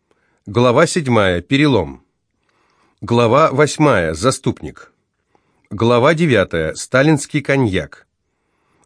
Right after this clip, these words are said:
Глава десятая. Погоня. Глава одиннадцатая. Накануне. Глава двенадцатая. Битва. Глава тринадцатая. Демобилизованный.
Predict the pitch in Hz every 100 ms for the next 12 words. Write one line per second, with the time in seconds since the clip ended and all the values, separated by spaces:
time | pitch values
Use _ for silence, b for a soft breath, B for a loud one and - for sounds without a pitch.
0 | - 98 120 123 135 127 - 139 - 82
1 | 78 117 117 139 87 62 _ _ _ _
2 | _ _ _ _ _ _ 104 117 131 156
3 | 156 131 139 143 101 - - 80 73 98
4 | 123 156 151 95 65 - _ _ _ _
5 | _ _ _ - 107 127 131 160 120 131
6 | 165 139 - 85 85 76 90 98 147 -
7 | 67 - _ _ _ _ _ _ _ _
8 | - 104 117 127 180 165 165 110 - 87
9 | 92 82 82 95 135 147 160 160 107 82
10 | 76 65 64